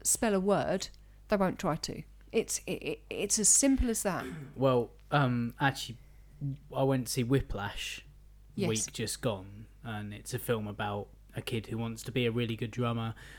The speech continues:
Speaker 2: and his tutor who is a bully.
Speaker 1: Mm-hmm.
Speaker 2: And there's a bit where J K Simmons' character, the tutor, says to the boy,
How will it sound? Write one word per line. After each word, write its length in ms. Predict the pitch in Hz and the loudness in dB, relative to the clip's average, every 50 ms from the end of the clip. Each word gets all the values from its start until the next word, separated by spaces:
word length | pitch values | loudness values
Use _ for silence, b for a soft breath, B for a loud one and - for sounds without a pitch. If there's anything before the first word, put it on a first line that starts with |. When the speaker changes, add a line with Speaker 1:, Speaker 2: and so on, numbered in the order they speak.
| B B B | B B B
Speaker 2:
and 240 | 127 120 120 117 104 | 0 2 2 0 -2
his 160 | 107 107 - | -4 -6 -6
tutor 520 | - - 139 123 113 - - - 107 101 | -2 0 2 2 0 0 -4 -4 -4 -4
who 120 | 98 113 113 | -4 -2 -2
is 160 | 110 107 101 | -2 -2 -2
a 120 | 110 107 113 | -2 -2 0
bully. 420 | 107 143 131 104 87 - - - - - - - - | 0 0 0 0 -4 -8 -16 -20 -20 -20 -16 0 2
Speaker 1:
Mm-hmm. 220 | 233 196 226 247 269 B B B B B B - | 4 4 4 2 2 B B B B B B -2
Speaker 2:
And 140 | 139 135 131 | 0 2 2
there's 180 | 127 123 117 | 2 2 2
a 40 | 123 | 2
bit 240 | 110 151 139 120 - | 4 4 4 4 2
where 140 | 120 120 120 | 0 -2 0
J 240 | 113 131 120 123 120 | 2 2 2 2 2
K 180 | - 120 117 | 0 -4 -4
Simmons' 480 | 113 - - 127 117 110 104 101 107 - | -4 -4 -4 -4 -4 -4 -6 -6 -8 -4
character, 400 | - 123 110 107 107 - - 110 | -2 -2 -2 -2 -4 -6 -8 -8
the 120 | 98 107 98 | -6 -6 -6
tutor, 560 | - - 135 120 107 - - 95 92 98 - b b b b b b b | 0 2 2 2 2 -2 -6 -6 -8 -10 -12 b b b b b b b
says 480 | - - - 139 113 104 104 101 - - | -6 -2 0 2 2 0 0 -2 -4 -4
to 500 | - - - 120 110 107 101 98 101 98 - - - - - - | -4 -2 0 0 0 0 -2 -4 -6 -8 -10 -18 -20 -20 -18 -12
the 100 | - 110 | -12 -10
boy, 440 | 104 110 113 104 101 98 98 98 95 | -4 -2 -2 -2 -2 -4 -4 -8 -10